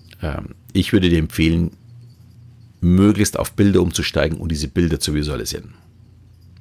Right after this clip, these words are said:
Ja, wenn dir die Methode gefällt, empfehle ich dir,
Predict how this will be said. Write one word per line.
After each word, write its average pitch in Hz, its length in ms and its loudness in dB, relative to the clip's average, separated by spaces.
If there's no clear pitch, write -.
Ja, 127 140 2
wenn 107 140 4
dir 107 100 6
die 104 80 4
Methode 101 380 2
gefällt, 120 280 2
empfehle 120 300 2
ich 147 100 0
dir, 101 280 0